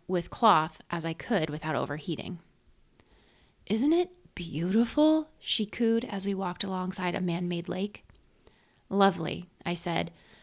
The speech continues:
swatting away a swarm of mosquitoes that appeared to be attracted by my super white skin. She took in a deep breath.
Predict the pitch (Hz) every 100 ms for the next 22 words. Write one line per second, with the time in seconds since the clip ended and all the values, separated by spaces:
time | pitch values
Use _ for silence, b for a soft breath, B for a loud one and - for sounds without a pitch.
0 | b - 202 196 196 185 180 175 - 180
1 | 180 175 170 - 175 165 165 165 170 175
2 | 170 170 175 165 - 185 196 - 160 -
3 | 220 233 185 170 185 165 160 160 - -
4 | 175 165 175 - _ _ b b b b
5 | b b - 247 294 269 240 185 175 -
6 | 156 - -